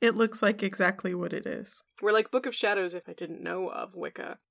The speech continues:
Speaker 2: that would not have necessarily to me read as, "It's a witch book."
Speaker 1: <laughs>
Speaker 2: This one would, and I'd been very intrigued
Speaker 1: Mm-hmm,
Speaker 2: by it.
Speaker 1: mm-hmm.
Speaker 2: So, A plus on that. Their cover.
Speaker 1: Good job.
Speaker 2: Good
Speaker 1: Clap, clap, clap.
Speaker 2: times. All right. You ready for this here plot?
Speaker 1: Ready.
Speaker 2: And go.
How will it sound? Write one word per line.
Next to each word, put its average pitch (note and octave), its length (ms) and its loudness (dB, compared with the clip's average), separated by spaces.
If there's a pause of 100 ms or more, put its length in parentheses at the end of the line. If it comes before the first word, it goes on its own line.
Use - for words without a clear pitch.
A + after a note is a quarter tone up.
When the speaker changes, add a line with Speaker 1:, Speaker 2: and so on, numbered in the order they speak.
(160)
Speaker 2:
that F3 180 4
would F3 160 -6
not D#3 220 -8
have D#3 240 -10
necessarily D#3+ 560 -4
to - 100 -14
me D#3+ 220 -10
read D#3 300 -6
as, - 200 -10
"It's - 160 -10
a - 40 -8
witch - 180 -6
book." - 260 -10 (260)
Speaker 1:
<laughs> - 300 -4
Speaker 2:
This G#3+ 200 6
one D#3+ 180 -4
would, E3+ 260 -2
and - 100 -10
I'd - 140 -10
been F3+ 200 -10
very F#3 280 0
intrigued - 400 -12
Speaker 1:
Mm-hmm, G#3+ 180 0
Speaker 2:
by - 60 2
it. - 140 -6 (100)
Speaker 1:
mm-hmm. G#3+ 160 2 (100)
Speaker 2:
So, - 220 -12 (320)
A G3+ 100 2
plus - 240 -2
on F3 200 -4
that. A#3+ 180 -2
Their A#3 140 2
cover. E3+ 480 2
Speaker 1:
Good G3+ 160 -2
job. - 280 -4
Speaker 2:
Good - 160 -2
Speaker 1:
Clap, - 40 -10
clap, F#3+ 180 0
clap. D#3+ 140 -4
Speaker 2:
times. - 400 -12 (320)
All A#3 120 -6
right. G#3 360 2 (260)
You F3 140 -4
ready F#3 360 -2
for F#3 400 0
this F3+ 200 -4
here F3 460 -4 (100)
plot? F3+ 400 0 (380)
Speaker 1:
Ready. E3+ 760 -4 (300)
Speaker 2:
And G3 560 -2
go. A3+ 260 6